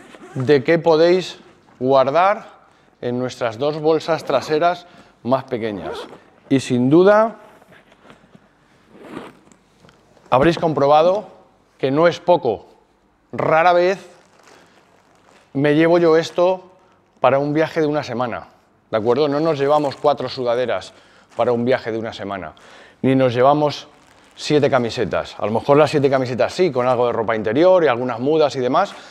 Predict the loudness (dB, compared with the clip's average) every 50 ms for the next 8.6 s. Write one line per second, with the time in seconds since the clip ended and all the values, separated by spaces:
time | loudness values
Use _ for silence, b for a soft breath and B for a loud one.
0 | B B _ -4 -4 -2 0 0 0 2 2 0 0 b b b b b b b
1 | b b b _ _ _ _ 2 2 2 4 4 2 2 2 0 -2 -6 -10 -18
2 | _ _ _ _ _ _ _ _ _ _ _ -6 -6 -6 -6 -8 -6 -2 -2 -2
3 | -2 -2 -2 -2 0 2 2 2 0 0 -2 -4 -6 -4 -4 -4 -4 -6 -8 -8
4 | -8 -6 -4 -4 -2 -2 -2 -4 -4 -2 -2 -2 0 0 0 0 -2 -2 -2 0
5 | 0 0 -2 -2 -6 -8 -4 -2 -2 -2 -4 -6 -14 -20 -14 -10 -6 -4 -2 -2
6 | -2 -2 -2 -2 -2 -2 0 0 0 0 -2 0 0 0 0 0 0 -2 -2 0
7 | 0 2 2 2 0 -2 -4 -6 -6 -6 -4 -4 -4 -2 -2 -2 -2 -2 -4 -6
8 | -6 -6 -4 -4 -4 -4 -2 -2 -2 -2 -4 -6